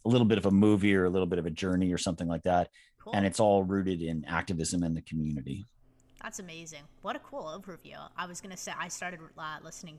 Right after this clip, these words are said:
Speaker 2: to it recently. I think it's awesome. So everyone, make sure you, uh, check out the Crackdown podcast too. Um, awesome, Garth. So I think we're just about done. I wanna give you the opportunity. What's sort of the, your words of wisdom to leave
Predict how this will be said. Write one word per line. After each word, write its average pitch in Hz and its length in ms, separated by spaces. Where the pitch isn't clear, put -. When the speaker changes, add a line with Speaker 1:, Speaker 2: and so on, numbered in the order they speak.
Speaker 2:
to 160 80
it 139 120
recently. 147 440
I - 20
think 160 180
it's 156 140
awesome. 151 340
So 165 200
everyone, 190 520
make 175 180
sure - 140
you, 160 280
uh, 147 240
check - 240
out 156 160
the 165 60
Crackdown 151 440
podcast - 500
too. 160 280
Um, 190 280
awesome, 262 360
Garth. 202 240
So - 160
I 202 80
think 269 180
we're 320 100
just 220 180
about 214 220
done. 208 260
I 180 100
wanna 202 280
give 196 200
you 214 80
the 190 140
opportunity. 180 680
What's 190 300
sort 196 260
of 185 140
the, 180 60
your 175 380
words 175 380
of 156 140
wisdom 160 480
to 156 60
leave 156 180